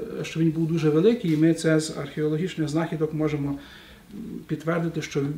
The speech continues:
такий камінь міг мати кількасот кілограм. А якщо ми беремо до уваги, е, археологічні знахідки, також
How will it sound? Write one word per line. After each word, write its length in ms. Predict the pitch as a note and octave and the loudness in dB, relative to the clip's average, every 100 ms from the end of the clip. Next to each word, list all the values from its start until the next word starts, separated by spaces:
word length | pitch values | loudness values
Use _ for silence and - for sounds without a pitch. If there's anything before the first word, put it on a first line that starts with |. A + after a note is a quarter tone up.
| - | -8
такий 260 | - C#3+ E3+ | -10 -4 -4
камінь 460 | - D#3+ E3 D3+ D3 | -2 0 2 2 2
міг 200 | D3+ D3+ | -2 -2
мати 240 | D3+ C#3 - | -4 -6 -2
кількасот 720 | F#3 D#3+ D3 - E3+ E3+ - - - - - - - | -2 -2 -2 2 4 4 0 -14 -20 -20 -20 -20 -6
кілограм. 600 | - E3 E3 F3+ C3+ A#2+ A#2 - - - _ - | 2 4 4 4 2 -2 -12 -20 -20 -20 _ -8
А 80 | D3 | -8
якщо 300 | C#3+ F3 D#3+ | -4 0 4
ми 200 | D#3+ D3+ | 4 2
беремо 540 | D3 D3 D#3 D3+ D3 | -2 0 0 -2 -4
до 140 | C#3+ | -6
уваги, 460 | C#3 D3 D3+ C#3 C#3 C3 D#3 D#3+ | -4 -4 -4 -4 -8 -10 -12 -10
е, 400 | D3 C#3+ C#3 D3 | -10 -10 -10 -12
археологічні 540 | - D3+ D#3+ - D#3+ | -8 -6 -6 -4 -4
знахідки, 540 | C3+ C3+ C3 D3 C#3+ D3+ | -4 -6 -8 -10 -10 -10
також 480 | D3+ - D#3 D#3 | -8 -4 -4 -4